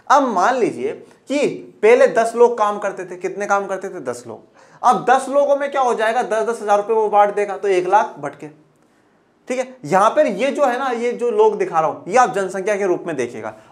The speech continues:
और ये जो यहाँ पर दिखा रहा हूँ वो संसाधनों के रूप में देखिएगा कि संसाधन हमारे पास सीमित है। एक लाख से ज़्यादा मालिक देना ही नहीं चाहता,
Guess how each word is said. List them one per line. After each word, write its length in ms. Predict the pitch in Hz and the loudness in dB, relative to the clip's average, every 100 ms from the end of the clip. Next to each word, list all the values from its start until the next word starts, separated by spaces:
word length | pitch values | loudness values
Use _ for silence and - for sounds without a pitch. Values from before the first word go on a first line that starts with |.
| - | -2
और 120 | 202 | 0
ये 200 | 180 269 | 0 -2
जो 100 | 277 | -2
यहाँ 160 | 240 | -2
पर 100 | 240 | -4
दिखा 260 | 214 196 190 | -6 -2 0
रहा 80 | 220 | 0
हूँ 80 | 247 | -2
वो 60 | |
संसाधनों 500 | 247 190 190 185 208 | -6 -2 0 0 0
के 100 | 208 | 0
रूप 160 | 202 185 | 0 0
में 100 | 202 | -4
देखिएगा 300 | 170 165 180 | -6 -4 -6
कि 120 | 208 233 | -6 -6
संसाधन 380 | 170 151 151 | -8 -2 -2
हमारे 220 | 175 151 156 | 0 -2 -2
पास 120 | 220 | -2
सीमित 300 | 220 196 - | 0 -2 -4
है। 140 | 98 - - - | -10 -14 -12 4
एक 260 | 240 277 269 | 6 6 6
लाख 240 | 254 254 | 4 4
से 100 | 262 | 0
ज़्यादा 280 | 226 208 240 | 0 0 0
मालिक 300 | 190 214 165 | 0 -2 0
देना 200 | 165 170 | -2 -2
ही 140 | 233 | -4
नहीं 120 | 180 | -4
चाहता, 300 | 139 107 - | -4 -6 -8